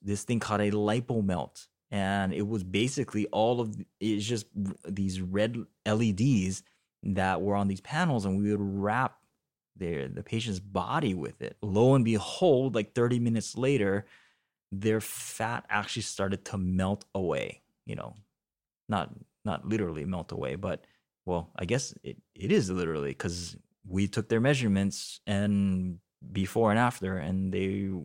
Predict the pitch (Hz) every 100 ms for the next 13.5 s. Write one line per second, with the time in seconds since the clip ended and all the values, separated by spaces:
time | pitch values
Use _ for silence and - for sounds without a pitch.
0 | 95 90 95 107 101 104 92 98 - 104
1 | 104 104 95 - 90 110 - 73 67 71
2 | - - _ _ _ _ _ _ - 110
3 | 98 - - _ _ _ _ 117 123 101
4 | 52 - - - _ 76 95 92 - -
5 | 92 - - 101 101 92 90 92 90 85
6 | - - - - - - - _ 196 160
7 | - 92 90 90 101 147 180 170 160 143
8 | 135 120 - - 92 - _ - 127 104
9 | 104 - 131 87 98 - 95 107 113 110
10 | 120 151 170 - - _ _ _ _ 87
11 | 87 85 101 113 101 104 104 95 - _
12 | _ _ _ 76 95 101 107 98 87 -
13 | 110 110 92 - -